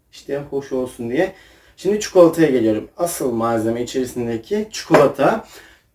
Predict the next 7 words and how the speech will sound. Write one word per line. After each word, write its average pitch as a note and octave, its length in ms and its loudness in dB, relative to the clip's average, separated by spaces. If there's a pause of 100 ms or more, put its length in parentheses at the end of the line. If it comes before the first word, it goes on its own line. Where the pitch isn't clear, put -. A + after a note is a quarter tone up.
(120)
Chocolate, C3+ 560 -2
çikolata. C#3 600 2 (520)
<laughs> - 520 -18
Çikolata G#3 680 4
şöyle E3+ 340 4
bir A#2 60 0
şey. G#2+ 360 -2